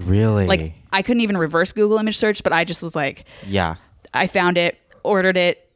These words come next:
Speaker 2: hated it. And so I was like, "Jicky," I was like, "Oh, I'm s-, so dumb for, like, returning it." And then she was like, "It's called the evolution of decor." So, like, you get your ba-, you lay a base,
Speaker 1: Yes.
Speaker 2: and then you contour, basically.
Speaker 1: N-, Nike, my boyfriend, ordered a rug, and it's the rug that we have,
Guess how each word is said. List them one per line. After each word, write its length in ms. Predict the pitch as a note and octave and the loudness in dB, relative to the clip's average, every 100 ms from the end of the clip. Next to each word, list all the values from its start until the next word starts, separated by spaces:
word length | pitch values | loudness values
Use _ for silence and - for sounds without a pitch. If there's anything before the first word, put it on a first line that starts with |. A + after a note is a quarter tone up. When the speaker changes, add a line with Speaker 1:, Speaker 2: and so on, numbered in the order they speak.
| _ | _
Speaker 2:
hated 320 | - E3+ C#3+ G#2 | -2 -2 -2 -6
it. 180 | - _ - - - | -8 _ -20 -10 -4
And 120 | G3 | 0
so 80 | G3+ | 2
I 40 | |
was 100 | F#3 | 2
like, 140 | F#3 | 0
"Jicky," 200 | - B3 | 0 0
I 40 | B3+ | 2
was 80 | A3 | 2
like, 100 | G#3+ | 2
"Oh, 280 | A3+ F#3+ G3+ | 2 0 -2
I'm 140 | G3 | -6
s-, 180 | - - - - | -6 -10 -14 -4
so 180 | A3+ | 0
dumb 280 | G3+ F#3+ F#3+ | 2 2 2
for, 100 | G3 | 0
like, 180 | F3 D#3+ | 0 2
returning 360 | F3 - F3 E3+ | 0 0 2 2
it." 120 | D#3+ | 0
And 120 | F#3 | 0
then 80 | F3+ | -2
she 100 | G3 | -2
was 140 | F#3 | -2
like, 140 | F3 - - - | -2 -6 -16 -10
"It's 160 | A3 - | -8 -6
called 220 | - A#3 | -2 0
the 100 | A#3+ | 2
evolution 500 | F#3 F3 E3+ E3+ - | 2 4 2 2 2
of 80 | - | -2
decor." 440 | - - - - - B3+ - | -2 -6 -4 -4 -4 -8 -10
So, 160 | - | -6
like, 100 | F3+ | -4
you 80 | F#3+ | -2
get 140 | F#3+ - | 0 0
your 120 | C4 | 0
ba-, 220 | G#3 G3 G#3 | 0 -2 0
you 80 | G#3 | 2
lay 160 | F#3 | 2
a 60 | A#3 | 2
base, 500 | F#3 D3+ G#3 - - - | 2 0 0 0 -2 0
Speaker 1:
Yes. 260 | G2 E2+ | 0 2
Speaker 2:
and 120 | F#3+ | 2
then 80 | F#3+ | 2
you 100 | F#3+ | 2
contour, 420 | - A3+ C#4 F3+ - | 2 0 2 -2 -4
basically. 520 | - - - - A3+ - | -6 -8 -10 -8 -8 -4
Speaker 1:
N-, 200 | A2 A#2 | -2 -2
Nike, 440 | A2+ A2 G#2+ G2+ G#2+ | 0 2 2 2 0
my 160 | G2+ | 2
boyfriend, 440 | F2+ F#2+ - F#2+ F#2+ - | 2 0 0 -2 -4 -4
ordered 300 | F#2 F#2+ G2+ | 0 0 0
a 20 | |
rug, 420 | F#2+ E2 F2 C#3 D#3 _ - | 0 0 0 -4 -12 _ -4
and 80 | A2+ | 0
it's 120 | A2 | 0
the 80 | B2 | 2
rug 200 | A#2 B2 | 2 2
that 80 | E3 | 2
we 120 | D3 | 2
have, 460 | F#2+ F2 F2 F2+ | 4 4 4 0